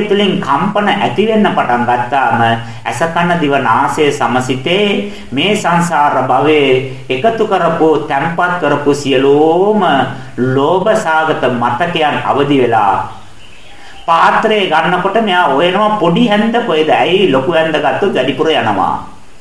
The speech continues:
බෙදනකොට ඇන්දට එන්නේ නැහැ. ඇයි චර්යාවේ පොට්ටබ්බේ තියෙන ලෝභ ටික මතුවෙලා. ඒ සියලුම ලෝභ සාගත සිතිවිලි අවදි වෙලා ඇන්දට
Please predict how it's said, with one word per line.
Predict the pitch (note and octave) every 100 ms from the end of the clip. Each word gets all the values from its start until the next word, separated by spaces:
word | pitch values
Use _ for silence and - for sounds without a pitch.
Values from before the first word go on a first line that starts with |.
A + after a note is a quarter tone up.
| - - -
බෙදනකොට | - D3+ F3 A3 A3+ A#3 -
ඇන්දට | C4+ - E3+ G3 A3+ -
එන්නේ | - F3 B3 A#3 E3+
නැහැ. | D#3 B2+
ඇයි | A#2+ F#3 -
චර්යාවේ | D3 C#3 D#3+ E3 E3+ E3+ E3+
පොට්ටබ්බේ | C#3+ - F3+ F3+ F3+ F#3 F3
තියෙන | F3+ D#3+ C3
ලෝභ | D3 E3
ටික | F3 F#3 A#3+
මතුවෙලා. | G#3 C#3 - D#3+ B2+ A2+ G#2 F#2+ - - -
ඒ | D#3 E3+
සියලුම | - D3 D#3+ G3 G3+
ලෝභ | C#3+ C3 D#3+ F3
සාගත | F3 D#3+ D3+ D3 C3
සිතිවිලි | B2 C3 C#3+ D3+ C#3+ C#3+
අවදි | - A2 D#3 F#3+ D3
වෙලා | B2 A#2 A2 - - - - -
ඇන්දට | C#3 F3+ G#3 A3+